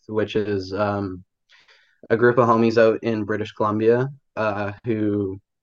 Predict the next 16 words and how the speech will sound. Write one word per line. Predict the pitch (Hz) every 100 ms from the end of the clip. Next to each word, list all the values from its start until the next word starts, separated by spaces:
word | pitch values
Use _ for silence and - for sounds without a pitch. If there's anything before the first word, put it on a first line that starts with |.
| _
bring | - 110 107 104
skateboarding | 101 - 113 104 107 107 104 104 104
and | - 107 107 104 98
language-based | 101 104 104 104 107 104 101
learning | 104 107 104
to, | 101 107 101 98 95
like, | 101 101 90 - -
uh, | 104 98 101
Native | 101 98 110 101
youth. | 104 113 135 _ _ _ _ _ _ _ _ -
And | 117 110
then | 110 107 104 104 101
the | 117 107
other | 117 117
one | 113 113 110 -
is, | 113 110 107 98 -